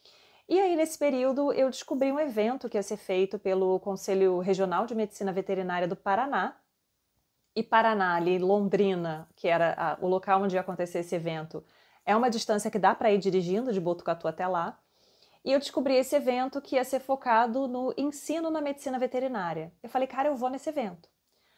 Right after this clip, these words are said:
Catei uma amiga minha, a Helena, e combinamos, nos organizamos, ligamos lá, falamos, "Olha, a gente não é do Paraná, a gente é de São Paulo, mas a gente quer ir no evento. Pode ir?" Era um evento gratuito.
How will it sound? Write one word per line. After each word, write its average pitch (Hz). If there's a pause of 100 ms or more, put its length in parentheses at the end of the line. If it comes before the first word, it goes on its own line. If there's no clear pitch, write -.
(200)
Catei 277
uma 302
amiga 269
minha, 240 (160)
a 202
Helena, 196 (540)
e 240
combinamos, 262
nos 233
organizamos, 220
ligamos 233
lá, 226
falamos, 233
"Olha, 202
a 180
gente 208
não 202
é 220
do 233
Paraná, 302
a 220
gente 202
é -
de 185
São 254
Paulo, 214
mas 233
a 220
gente 220
quer 208
ir 208
no 220
evento. 196
Pode 196
ir?" 190
Era 180
um -
evento 196
gratuito. 220